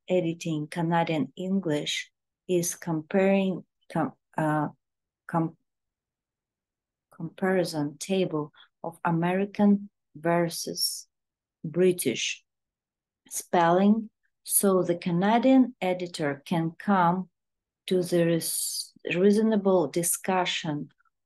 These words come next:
on which to use for each occasion. The core of Canadian English is a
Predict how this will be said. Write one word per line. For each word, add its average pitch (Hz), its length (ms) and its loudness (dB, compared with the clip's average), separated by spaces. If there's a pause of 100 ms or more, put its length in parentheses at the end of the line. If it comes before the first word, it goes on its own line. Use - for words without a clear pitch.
(580)
on 170 460 4
which 208 640 4
to 165 300 -4
use 220 500 2 (140)
for 170 260 0 (120)
each 196 440 -4
occasion. 165 880 -2 (380)
The 165 280 -4
core 208 680 2
of 165 160 -4 (540)
Canadian 180 680 0
English 190 440 2 (120)
is 170 200 -10
a 156 100 -4